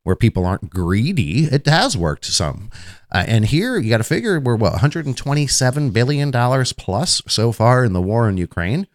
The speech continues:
Do you realize for that amount of money, we could get every homeless vet off of the streets? We can provide socialized medicine, and we can provide universal education. And it wouldn't hurt us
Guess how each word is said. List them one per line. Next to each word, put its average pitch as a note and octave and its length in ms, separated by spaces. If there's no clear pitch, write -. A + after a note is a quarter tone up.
Do G3+ 60
you C4 100
realize D#3 480
for A#2 140
that G#2+ 160
amount G2 260
of E2 60
money, F2 200
we C3+ 120
could F#2+ 120
get F#2 220
every C3 380
homeless A2 500
vet G2 320
off F2+ 220
of F2+ 60
the F2 80
streets? - 540
We C3+ 160
can C3+ 180
provide A#2 600
socialized F#2+ 720
medicine, F#2 400
and A2+ 200
we C#3 100
can F3+ 380
provide C#3+ 560
universal B2+ 680
education. F3+ 560
And F3+ 100
it F3+ 80
wouldn't G3 220
hurt F#3 180
us C#3+ 280